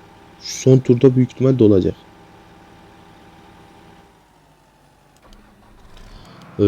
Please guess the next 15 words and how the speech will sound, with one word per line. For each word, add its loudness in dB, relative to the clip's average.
yapabileceğim 0
başka -2
bir 0
şey 2
var 0
mı? -4
Kayıt 0
kaç -4
dakika -4
olmuş -2
lan? -4
Kayıt -2
üç -12
dakika -6
olmuş. -4